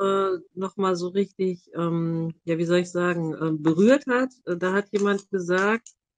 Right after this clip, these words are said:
es gibt Leute, ähm, die glauben nicht an Gott und an, an die Errettung durch Jesus, weil das wäre ja zu schön. Also wenn man da sich wirklich mit beschäftigt, was eigentlich diese Botschaft ist,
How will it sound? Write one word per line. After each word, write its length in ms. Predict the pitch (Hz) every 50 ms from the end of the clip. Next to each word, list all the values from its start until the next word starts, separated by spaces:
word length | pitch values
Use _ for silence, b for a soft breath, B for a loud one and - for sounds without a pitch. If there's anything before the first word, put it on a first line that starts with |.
| _ _ _ _ _ _
es 180 | 185 196 - -
gibt 220 | 240 254 247 -
Leute, 840 | 190 185 190 196 226 247 277 285 - - 262 262 262 269 262 247 - -
ähm, 360 | 202 202 196 202 196 185 - _ -
die 80 | 180
glauben 460 | - - 196 202 220 240 277 285 262 226
nicht 240 | 220 214 - -
an 160 | 170 190 185 175
Gott 240 | 180 208 247 269 - -
und 200 | 202 202 202 -
an, 240 | 151 196 190 180 - _
an 160 | 175 190 185
die 140 | 180 170 135
Errettung 580 | 160 175 170 202 233 - - 226 202 202 180
durch 220 | 175 175 180 175 180
Jesus, 680 | 170 180 208 233 240 233 247 247 254 247 - - - _ 156
weil 220 | 156 180 190 208
das 260 | 208 214 196 - -
wäre 260 | 170 208 233 240 226 220
ja 240 | 208 196 185 190 -
zu 260 | - - - 233 233
schön. 560 | 226 - - - 226 220 208 175 156 139 135 123
Also 240 | - 156 156 160
wenn 140 | 156 180 185
man 120 | 190 185 180
da 120 | 180 180
sich 240 | 175 190 196 185 -
wirklich 260 | 208 208 - - -
mit 160 | 208 202 - _
beschäftigt, 640 | 175 175 - - 214 262 294 - _ 196 202 - _
was 180 | 170 180 175 -
eigentlich 300 | - 170 202 190 185 175
diese 280 | - 190 170 - 160
Botschaft 540 | 147 - 202 269 285 - - 190 175 170 - _ _
ist, 400 | 139 180 208 247 311 - -